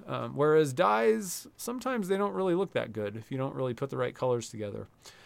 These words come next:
So that's kinda what I would recommend. And then, you know, after that, you just need, you know, you,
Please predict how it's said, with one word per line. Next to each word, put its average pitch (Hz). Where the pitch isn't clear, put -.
So 139
that's 165
kinda 170
what 135
I 131
would 143
recommend. 139
And 127
then, 123
you 135
know, 120
after 139
that, 135
you 123
just 131
need, 131
you 120
know, 110
you, 117